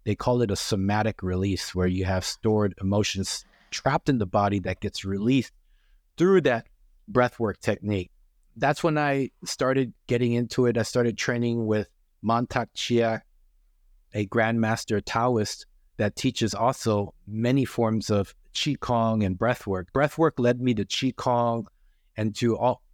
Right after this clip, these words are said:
also explore how our energy centers move throughout our body and how do we remove these blockages that are, reside within these chakras,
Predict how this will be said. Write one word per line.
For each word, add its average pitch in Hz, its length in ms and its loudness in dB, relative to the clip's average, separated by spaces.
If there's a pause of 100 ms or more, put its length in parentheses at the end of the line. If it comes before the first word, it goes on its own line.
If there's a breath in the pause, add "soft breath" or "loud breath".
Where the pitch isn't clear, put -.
(200)
also 185 320 2
explore 127 680 0 (120)
how 151 320 -2
our 131 140 2
energy 131 460 0
centers 104 600 -2
move 104 400 0
throughout 95 320 0
our 82 80 -2
body 95 420 0
and 90 100 -4
how 113 140 0
do 127 120 2
we 117 240 -2 (400)
remove 104 400 2
these 95 260 -2
blockages 87 760 -2
that 87 260 0
are, 82 280 -4
reside 98 460 0
within 95 360 -2
these 90 220 -4
chakras, 98 720 -4